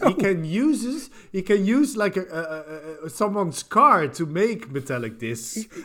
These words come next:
Speaker 1: and throw them at
Speaker 2: If
Speaker 1: you.
Speaker 2: there is
Speaker 1: He can throw the car if,
Speaker 2: if, if
Speaker 1: he
Speaker 2: you
Speaker 1: wants to.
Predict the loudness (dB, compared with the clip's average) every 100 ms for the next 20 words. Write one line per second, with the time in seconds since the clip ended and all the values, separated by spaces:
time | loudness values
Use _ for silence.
0 | -4 -2 -2 -2 2 2 2 -2 -2 -4
1 | 6 6 6 6 8 8 6 4 2 2
2 | 4 4 6 6 8 12 12 10 4 0
3 | 2 4 4 2 -2 -10 -10